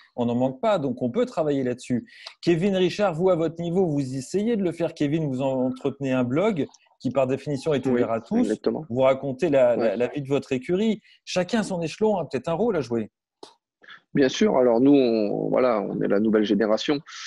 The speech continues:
Speaker 2: donc, euh, on sait se servir de ces réseaux-là et on essaye de les exploiter au mieux pour, euh, pour le grand public. Et voilà, à l'aide d'un,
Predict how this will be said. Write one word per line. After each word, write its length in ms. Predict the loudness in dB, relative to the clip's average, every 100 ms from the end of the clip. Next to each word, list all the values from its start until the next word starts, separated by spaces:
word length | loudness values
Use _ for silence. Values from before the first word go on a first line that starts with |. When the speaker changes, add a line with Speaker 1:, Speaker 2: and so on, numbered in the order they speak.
| -18 _
Speaker 2:
donc, 320 | 2 2 4 6
euh, 260 | 6 8
on 160 | 6 2
sait 160 | 0
se 100 | -2
servir 300 | 0 2 4
de 60 | 2
ces 100 | 2
réseaux-là 720 | 2 4 4 4 4 4 2 2
et 440 | 2 2 0 -2 -8 -20 -8
on 140 | 0 2
essaye 260 | 4 2
de 100 | 2
les 200 | 2 2
exploiter 380 | 2 0 0 2
au 100 | 2
mieux 180 | 4 0
pour, 340 | 0 0 2
euh, 560 | 2 4 2 0 -4 -6 -10 -16 _ _ 0
pour 120 | 4
le 140 | 4
grand 180 | 4 2
public. 440 | 2 2 2 -2 -16 -20 -20 -20 -20 _
Et 760 | -2 0 0 0 0 -2 -4 -2
voilà, 260 | 0 0
à 100 | 2
l'aide 160 | 0 0
d'un, 520 | 0 -2 -4 -6 -8